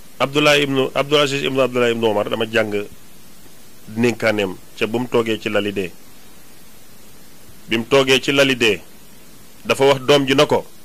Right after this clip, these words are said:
"Àddina ak li ci biir buñ dajale woon ngir jëriñ la, bu neexut yàlla mënuñ laa jëriñ. Waaye àddina ak li ci biir buñ dajale woon ngir lor la, bu neexut yàlla mënuñ laa lor." Ma dajawaat ak beneen sufiyanke, kii di ko rey, kii di ko dimbale, mu taxaw di leen xàqataay. Ki ko waroon a rey teg fetal bi na ko, "Yow lu xew?"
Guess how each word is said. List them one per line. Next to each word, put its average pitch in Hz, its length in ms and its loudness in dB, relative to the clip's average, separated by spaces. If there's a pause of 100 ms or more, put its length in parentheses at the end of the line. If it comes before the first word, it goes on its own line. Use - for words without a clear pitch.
(460)
"Àddina 147 320 2
ak 160 80 4
li 156 140 0
ci - 100 -2
biir 143 200 4
buñ 139 240 2
dajale 135 320 6
woon 131 240 8
ngir 139 200 0
jëriñ 127 300 2
la, 98 100 0
bu 117 160 0
neexut 123 280 2
yàlla 117 240 4
mënuñ 110 240 0
laa 98 120 4
jëriñ. 92 220 -6 (880)
Waaye 123 220 4
àddina 139 340 4
ak 143 180 4
li 143 140 -2
ci 143 120 -2
biir 131 320 0
buñ 156 260 2
dajale 143 300 4
woon 135 160 8
ngir 131 140 2
lor 131 300 4
la, 110 200 2 (140)
bu 123 120 0
neexut 120 280 2
yàlla 110 220 4
mënuñ 107 280 0
laa 95 120 2
lor." 95 200 -4 (560)
Ma 151 100 6
dajawaat 170 380 6
ak 143 100 4
beneen 151 280 4
sufiyanke, 127 680 2 (600)
kii 175 180 0
di 165 100 2
ko 156 140 6
rey, 139 160 8
kii 143 140 0
di 139 80 -2
ko 143 100 4
dimbale, 131 280 4
mu 120 120 2
taxaw 127 220 4
di 117 100 2
leen 113 120 2
xàqataay. 101 460 -2
Ki 123 120 -4
ko 131 100 2
waroon 131 200 6
a 127 40 6
rey 120 160 4
teg 120 160 0
fetal 110 260 0
bi 104 60 0
na 117 100 0
ko, 123 80 2
"Yow 127 140 4
lu 131 80 2
xew?" 113 180 0